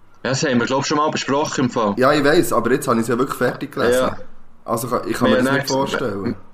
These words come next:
Speaker 1: wir, wir haben dann gesagt, eine Serie wäre besser
Speaker 2: Ja,
Speaker 1: gewesen.
Speaker 2: stimmt. Gut.
Speaker 1: Definitiv.
Speaker 2: Also,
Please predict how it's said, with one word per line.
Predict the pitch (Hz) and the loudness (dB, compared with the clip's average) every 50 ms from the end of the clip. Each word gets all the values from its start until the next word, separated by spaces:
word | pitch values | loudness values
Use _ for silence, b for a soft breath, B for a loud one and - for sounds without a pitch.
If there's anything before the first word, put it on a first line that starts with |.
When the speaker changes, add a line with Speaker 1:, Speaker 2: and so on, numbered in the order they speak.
| - - | -2 0
Speaker 1:
wir, | 123 | 2
wir | 127 135 135 | 2 2 2
haben | 127 | 2
dann | 139 139 139 | 0 0 -2
gesagt, | - - 147 151 139 | -2 -2 -2 -2 -2
eine | 139 | -2
Serie | - - 131 120 117 143 156 143 120 | -2 0 0 2 2 2 2 2 2
wäre | 117 104 - | 0 0 0
besser | 123 123 123 101 101 101 - | 0 2 2 2 0 0 -2
Speaker 2:
Ja, | - | -4
Speaker 1:
gewesen. | - - - 110 104 | -4 -4 -2 -2 -2
Speaker 2:
stimmt. | 92 - - 92 92 92 87 - - - - - - - - - - - - B B B B B B B B - | -4 -6 -8 -8 -8 -8 -10 -12 -18 -20 -20 -20 -20 -20 -18 -16 -14 -12 -12 B B B B B B B B -4
Gut. | - 127 135 120 - - - - - | 0 2 2 2 0 -2 -8 -6 -2
Speaker 1:
Definitiv. | 117 113 117 - 123 120 113 113 - 113 107 101 101 | 0 0 0 0 -2 -4 -4 -4 -2 0 0 2 4
Speaker 2:
Also, | 113 120 131 139 - 117 107 101 101 - | 4 4 4 2 0 0 0 -2 -2 -6